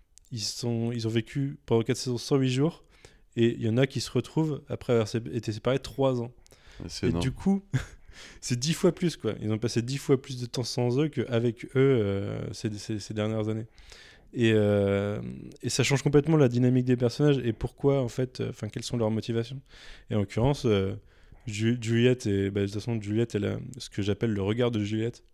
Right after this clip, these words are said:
Speaker 1: <laughs> C'est ces moments où elle parle pas, et avec ses yeux, tu sais ce qu'elle pense. <laughs>
Speaker 2: Ouais, ouais, c'est un,
Speaker 1: Et c'est
Speaker 2: c'est,
Speaker 1: souvent
Speaker 2: c'est
Speaker 1: quand il y a
Speaker 2: pé-,
Speaker 1: Kate
Speaker 2: c'est
Speaker 1: qui rentre dans la
Speaker 2: pénible un peu.
Speaker 1: pièce. Où,
Speaker 2: Je trouve
Speaker 1: euh,
Speaker 2: pas l'actrice, euh, démentielle.
Speaker 1: Ouais, non, non, c'est assez répétitif, mais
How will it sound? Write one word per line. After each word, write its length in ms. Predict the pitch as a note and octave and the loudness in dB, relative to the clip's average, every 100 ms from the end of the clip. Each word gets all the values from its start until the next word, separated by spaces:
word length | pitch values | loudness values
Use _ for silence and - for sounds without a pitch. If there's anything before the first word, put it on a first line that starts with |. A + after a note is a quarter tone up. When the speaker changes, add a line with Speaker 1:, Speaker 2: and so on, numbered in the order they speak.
| _ - | _ -18
Speaker 1:
<laughs> 640 | - - - - - - | -14 -14 -16 -20 -20 -20
C'est 360 | - - A2 A2 | -8 2 2 2
ces 160 | - A#2 | 2 4
moments 260 | A#2 C3 C3+ | 6 8 8
où 60 | |
elle 60 | A2+ | 8
parle 220 | A2+ G#2 | 6 6
pas, 300 | A#2+ C#3+ - - _ _ A#2 | 6 2 0 -18 _ _ 2
et 60 | |
avec 140 | A2 A#2 | 4 4
ses 260 | A#2 A2 | 0 2
yeux, 200 | B2 D3 C#3+ | 2 2 -2
tu 80 | - | -4
sais 100 | C3 | -2
ce 60 | - | 0
qu'elle 140 | A#2 | 0
pense. 320 | B2 C3 - - | 0 -4 -8 -8
<laughs> 60 | - - - - - | -8 -12 -20 -14 -2
Speaker 2:
Ouais, 80 | F2+ | 4
ouais, 360 | F2+ E2+ E2 | 6 6 4
c'est 180 | D#2+ - | 2 0
un, 120 | F2 | 0
Speaker 1:
Et 20 | A#2+ | 2
c'est 160 | C3+ | 4
Speaker 2:
c'est, 80 | F#2 | 6
Speaker 1:
souvent 240 | F2 D3+ | 8 8
Speaker 2:
c'est 80 | D#3+ | 8
Speaker 1:
quand 60 | D3 | 8
il 40 | |
y 40 | A#2+ | 8
a 20 | |
Speaker 2:
pé-, 100 | G2+ | 8
Speaker 1:
Kate 140 | C#3+ | 6
Speaker 2:
c'est 80 | C#3+ | 4
Speaker 1:
qui 100 | - | 6
rentre 180 | B2+ B2 | 6 8
dans 80 | A2+ | 6
la 80 | |
Speaker 2:
pénible 40 | A2 | 6
un 100 | - | 4
peu. 60 | |
Speaker 1:
pièce. 280 | D#3 - - - - | 2 2 -8 -16 -8
Où, 140 | E3 B2 | -2 4
Speaker 2:
Je 60 | |
trouve 120 | A#2 A2 | 6 10
Speaker 1:
euh, 40 | |
Speaker 2:
pas 60 | A2 | 12
l'actrice, 440 | A2 - A2 - F#2+ | 12 8 0 2 2
euh, 320 | E2+ D#2+ D#2+ | 4 4 2
démentielle. 520 | E2+ E2 D#2+ - F2 - - | 0 0 -2 -4 -6 -2 2
Speaker 1:
Ouais, 220 | B2 C3 | 4 6
non, 180 | C3+ C3 | 6 4
non, 120 | C3 | 4
c'est 140 | - | 0
assez 120 | A2 A#2 | -2 2
répétitif, 540 | A#2 G#2+ G#2+ C3 - | 2 2 -2 -4 -6
mais 180 | A2 | -6